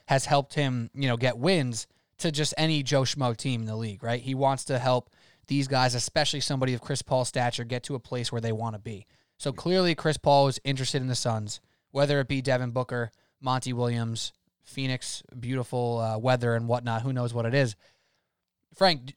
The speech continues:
do you think, do you agree with Chris Paul's assessment of himself and where he wanted to go?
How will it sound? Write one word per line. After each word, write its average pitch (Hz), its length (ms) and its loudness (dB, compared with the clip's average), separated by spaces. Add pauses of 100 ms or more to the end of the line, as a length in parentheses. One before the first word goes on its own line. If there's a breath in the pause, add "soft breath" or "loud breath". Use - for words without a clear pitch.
(120)
do 139 120 0
you 190 180 2
think, 185 460 -2
do 151 100 0
you 220 140 2
agree 170 340 2
with 180 220 -2
Chris 175 200 -2
Paul's 175 360 4
assessment 147 480 0
of 127 80 -4
himself 135 420 2
and 127 100 -6
where 131 140 0
he 135 100 -2
wanted 127 260 0
to 120 40 -4
go? 117 240 2